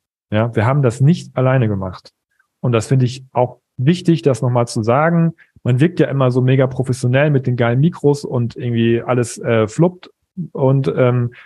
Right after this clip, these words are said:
aber das, äh, dieses, ähm, wir, es, es, wir haben uns da wirklich auch die Abkürzung, wir haben die Abkürzung genommen und wir haben jemanden gefragt, was für ein Mikro holen wir uns denn jetzt? Und da hat er gesagt,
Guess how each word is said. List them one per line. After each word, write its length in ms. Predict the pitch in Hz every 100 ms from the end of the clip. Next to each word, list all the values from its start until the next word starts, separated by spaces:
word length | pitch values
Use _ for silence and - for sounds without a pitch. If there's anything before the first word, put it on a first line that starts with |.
| _ -
aber 400 | 123 127 120 117 _ _ _ -
das, 300 | 127 - -
äh, 240 | - 208 202 -
dieses, 680 | 175 196 139 131 131 131 -
ähm, 520 | 131 120 120 113 117 - _ _ _ _ _ _ _ _ -
wir, 180 | 131 135 131
es, 240 | 139 - - 165
es, 260 | 170 -
wir 100 | 143
haben 100 | 135
uns 120 | 170 -
da 140 | 151
wirklich 180 | 175 156
auch 100 | 147
die 140 | 156
Abkürzung, 480 | 151 - 170 117 110
wir 80 | 113
haben 80 | 131
die 100 | 143
Abkürzung 420 | 135 156 156 131
genommen 340 | 127 147 214
und 80 | 156
wir 100 | 127
haben 140 | 147
jemanden 240 | 160 139 127
gefragt, 400 | 117 147 160 127
was 180 | 147 -
für 200 | 156 -
ein 180 | 135
Mikro 340 | 147 156 127 107
holen 240 | 123 120
wir 120 | 110
uns 200 | 113 104
denn 160 | - 101
jetzt? 320 | 95 90 -
Und 60 | 110
da 60 | 110
hat 60 |
er 80 | 127
gesagt, 260 | 123 131